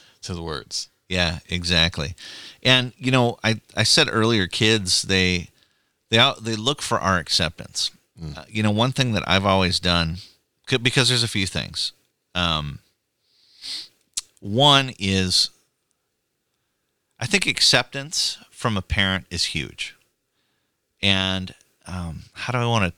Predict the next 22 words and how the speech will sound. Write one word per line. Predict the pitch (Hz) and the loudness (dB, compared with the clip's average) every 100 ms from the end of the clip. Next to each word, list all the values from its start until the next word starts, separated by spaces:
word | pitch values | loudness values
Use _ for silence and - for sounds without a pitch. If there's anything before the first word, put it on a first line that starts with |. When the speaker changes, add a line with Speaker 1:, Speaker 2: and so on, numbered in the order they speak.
| _ | _
Speaker 2:
temper | - 85 78 | -8 -6 -8
this? | 71 - - - _ _ _ - | -12 -12 -12 -14 _ _ _ -4
I'll | 131 | -2
say | - 151 | 0 -2
it | 98 | -4
like | 101 | -6
this. | 85 - - - | -6 -6 -4 0
I | 117 | 0
think, | 147 131 - - _ _ | 2 0 -4 -20 _ _
uh, | 101 95 85 - _ _ _ _ _ _ - | -2 -2 -4 -12 _ _ _ _ _ _ -2
we | 123 | 2
need | 143 139 | 4 2
to | 110 | 0
give | 98 107 101 | 2 2 4
our | 95 | 2
kids | - 90 82 80 - | 0 -2 -2 -4 -6
accept-, | 87 - 87 82 _ _ _ | -4 0 0 -2 _ _ _
unconditional | 113 127 131 123 104 87 - 80 71 - - | 2 2 0 0 0 2 0 -2 -6 -12 -16
acceptance. | - - 69 - 60 - - - | -10 -6 -6 -10 -14 -10 -12 -4
"I | 87 | 0
love | 92 104 101 | 4 2 2
you | 104 95 | -2 -4